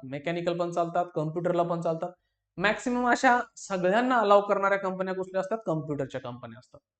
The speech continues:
सिव्हिल, मेकॅनिकल, इलेक्ट्रिकलच्या कंपन्या सगळ्यांना घेणार नाहीयेत.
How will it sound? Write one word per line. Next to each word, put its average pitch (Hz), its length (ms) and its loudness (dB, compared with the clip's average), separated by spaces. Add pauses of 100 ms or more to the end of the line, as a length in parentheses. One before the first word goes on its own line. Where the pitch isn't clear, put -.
(480)
सिव्हिल, 202 440 2
मेकॅनिकल, 190 540 -2
इलेक्ट्रिकलच्या 185 720 0
कंपन्या 185 320 -2
सगळ्यांना 165 420 -2
घेणार 143 320 -4
नाहीयेत. 123 280 -10